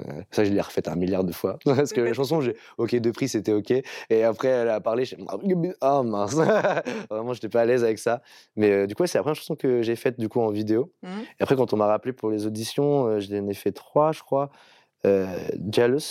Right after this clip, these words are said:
Speaker 1: je sais pas, de là, tu vois. Euh, euh, j'ai fait Justin Bieber, Sorry. Euh, et j'ai fait une chanson de Slimane, je crois. Euh,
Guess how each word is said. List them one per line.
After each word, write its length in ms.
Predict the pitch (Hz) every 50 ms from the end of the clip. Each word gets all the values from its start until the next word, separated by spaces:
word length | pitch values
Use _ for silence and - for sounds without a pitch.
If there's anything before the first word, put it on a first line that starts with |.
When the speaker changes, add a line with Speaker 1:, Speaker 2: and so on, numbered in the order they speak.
| - - -
Speaker 1:
je 60 | -
sais 40 | - -
pas, 120 | 117 110 110 - -
de 120 | - 110
là, 180 | 104 101 - - - -
tu 100 | - 104
vois. 180 | 107 123 139 - _ _ - - - - - - -
Euh, 840 | 110 107 104 104 101 101 98 98 98 98 98 101 101 98 98 101 104 - -
euh, 480 | 92 98 95 95 95 95 92 92 92 92
j'ai 220 | 95 98 101 98 98
fait 140 | - 107 107
Justin 320 | 101 120 131 - - 131 127
Bieber, 440 | 117 117 120 117 127 135 147 147 -
Sorry. 480 | - - 123 120 117 120 123 143 156 _ - - - - - _ - -
Euh, 240 | 110 107 107 104 101
et 160 | - 110 107 107
j'ai 140 | 110 110
fait 180 | 110 - - 139
une 60 | 127
chanson 180 | - 117 - -
de 60 | -
Slimane, 480 | - - - 120 117 117 120 127 135 127
je 120 | 123 - -
crois. 200 | - 117 120 123 _ _ -
Euh, 520 | 113 107 104 104 104 101 98 101 104 101